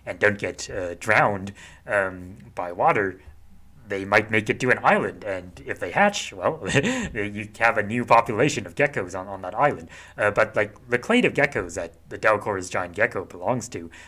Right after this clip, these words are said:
um, does not have the, the sticky eggs. Um, so it is unlikely that this would be a method, uh,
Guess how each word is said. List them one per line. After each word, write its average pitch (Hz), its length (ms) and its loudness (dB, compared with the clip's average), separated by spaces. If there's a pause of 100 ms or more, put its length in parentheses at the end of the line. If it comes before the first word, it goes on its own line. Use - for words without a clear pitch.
(120)
um, 90 320 -6
does 104 140 -2
not 147 180 6
have 101 220 0
the, 90 160 -10
the 92 160 -10
sticky 98 380 -8
eggs. 117 280 -2 (340)
Um, 92 320 -2 (920)
so 101 420 4
it - 120 -2
is 113 80 0
unlikely 135 540 4
that 95 160 -2
this 107 160 -2
would 92 100 -6
be 95 120 -8
a 87 40 -8
method, 90 520 -10 (100)
uh, 110 40 -10